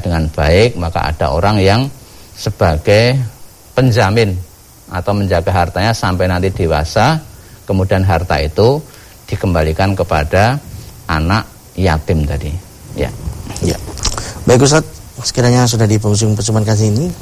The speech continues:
Speaker 2: ada yang bisa sampaikan sebagai nasihat, silakan, Ustaz.
Speaker 1: Ya,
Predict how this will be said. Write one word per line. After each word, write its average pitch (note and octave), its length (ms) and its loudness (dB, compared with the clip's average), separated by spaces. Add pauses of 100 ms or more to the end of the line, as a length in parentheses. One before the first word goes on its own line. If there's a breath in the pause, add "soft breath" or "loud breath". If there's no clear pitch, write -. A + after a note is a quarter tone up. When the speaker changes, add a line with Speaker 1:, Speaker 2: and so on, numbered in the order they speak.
(160)
Speaker 2:
ada G#2+ 80 0
yang A2 160 0
bisa G#2 160 2
sampaikan G#2 400 0
sebagai G#2+ 240 -2
nasihat, G#2+ 320 2
silakan, G#2 320 0
Ustaz. - 160 -4 (640)
Speaker 1:
Ya, C3+ 160 6